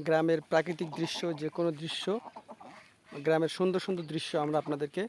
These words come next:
দেখানোর চেষ্টা করব। সবাই ভালো থাকবেন, সুস্থ থাকবেন, আল্লাহ হাফেজ। এ, কই যাস? যাস না, যাস না, যাস না, দাঁড়া, দাঁড়া।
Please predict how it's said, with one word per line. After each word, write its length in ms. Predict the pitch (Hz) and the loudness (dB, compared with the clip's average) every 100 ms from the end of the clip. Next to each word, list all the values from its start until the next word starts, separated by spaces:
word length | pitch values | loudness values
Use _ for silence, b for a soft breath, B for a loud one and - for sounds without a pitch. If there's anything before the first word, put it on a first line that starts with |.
| B B B B - | B B B B -8
দেখানোর 260 | 139 147 143 | -4 -4 -2
চেষ্টা 180 | 143 - 139 | -4 -2 -4
করব। 140 | 143 202 - - - - - - - | -4 -6 -10 -20 -20 -20 -20 -14 -4
সবাই 160 | 147 143 | -2 2
ভালো 100 | 143 | 2
থাকবেন, 200 | 147 156 - | 2 0 -4
সুস্থ 160 | - 147 | -10 -6
থাকবেন, 200 | 151 160 147 | 0 2 2
আল্লাহ 120 | 131 | 0
হাফেজ। 180 | 123 - - B B - | -6 -12 -16 B B 8
এ, 20 | 254 254 | 10 12
কই 120 | 247 208 | 10 10
যাস? 80 | 170 | 8
যাস 100 | 196 226 | 8 8
না, 40 | 208 | 6
যাস 80 | 202 | 6
না, 60 | |
যাস 80 | 202 | 4
না, 40 | 196 | 8
দাঁড়া, 120 | 196 | 8
দাঁড়া। 120 | 208 | 8